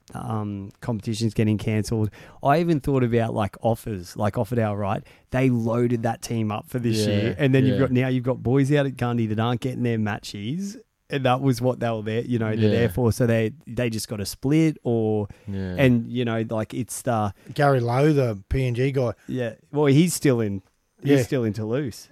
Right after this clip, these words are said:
Speaker 3: Yeah, so
Speaker 1: Yeah.
Speaker 3: there's no way in the world. Like,
Speaker 2: And imagine trying to get out of Europe right now.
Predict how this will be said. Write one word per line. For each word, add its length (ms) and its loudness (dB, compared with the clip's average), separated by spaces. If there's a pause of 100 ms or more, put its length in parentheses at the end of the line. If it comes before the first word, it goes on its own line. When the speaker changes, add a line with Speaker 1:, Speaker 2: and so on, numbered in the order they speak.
(200)
Speaker 3:
Yeah, 200 4
so 220 0
Speaker 1:
Yeah. 360 0
Speaker 3:
there's 160 -4
no 220 4
way 180 4
in 80 0
the 60 -4
world. 320 0
Like, 260 -4
Speaker 2:
And 160 2
imagine 340 2
trying 180 2
to 60 0
get 120 2
out 60 4
of 60 0
Europe 380 -2
right 180 -4
now. 280 -4